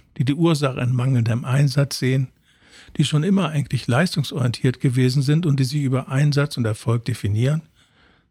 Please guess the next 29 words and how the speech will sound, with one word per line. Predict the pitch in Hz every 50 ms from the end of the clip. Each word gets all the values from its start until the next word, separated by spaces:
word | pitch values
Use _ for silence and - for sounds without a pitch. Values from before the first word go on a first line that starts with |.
| _ _ -
diese | 143 151 156 170 170
Menschen | 165 156 156 156 - - 208 185
gehen | 131 120 110 110
in | 110 117
das | 147 143 -
Burnout-Syndrom, | - - 190 - - - 101 95 - - 123 110 107 110 107 110 107 - - _ _ _ _ _ _ _ _ _ _ _
gehen | - 139 139 160
in | 160 156
die | 175 208 -
absolute | 110 - - - - 120 - 175
Erschöpfung. | 156 - - - 92 - - - - - - - _ _ _ _ _ _ _ _ _ _ _ _ _ _ _ _ _ - - - - - _ -
Dass | - 139 - -
es | - -
dabei | - 131 131 135 123 123
keine | - - 123 117 120
strikte | - - - 131 - - 131 110
Trennung, | - - - 135 147 147 147 147
sondern | 120 127 123 123 131 131
auch | 135 120 -
natürlich | 135 120 - - 143 123 120 110
Schnittmengen | - - 139 135 - - 143 127 123 127 127 127 135
und | 123 117 110
Vermischungen | - - 110 110 120 127 - - 131 127 120
gibt, | 123 123 - - - _ _ _ _ _ - _ _ _
versteht | _ 135 - - - 135 -
sich | - 123 -
dabei | - 127 107 110 110 104 131
wovon | 127 - - - 143 151
selbst. | 123 110 - - - - - - -